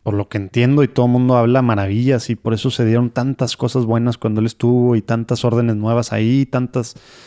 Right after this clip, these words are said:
pues, nuevos apostolados o cosas de otros lados que él se llevó a Denver, ¿verdad? Y que estaba haciendo,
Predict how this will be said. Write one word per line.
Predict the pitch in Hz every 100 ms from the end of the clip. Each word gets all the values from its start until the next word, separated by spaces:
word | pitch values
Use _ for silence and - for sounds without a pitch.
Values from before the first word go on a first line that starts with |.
| - -
pues, | 127
nuevos | 107 117 135 156
apostolados | 135 - 113 113 98 113 160 -
o | 123
cosas | 139 147 160
de | 143
otros | - 147
lados | 139 147 -
que |
él | 123
se | - 139
llevó | 113 101 143
a | 127
Denver, | 110 139 113
¿verdad? | 104 98 104 131 - _ _ _
Y | 123
que | - 104
estaba | - 120 123
haciendo, | - 123 131 131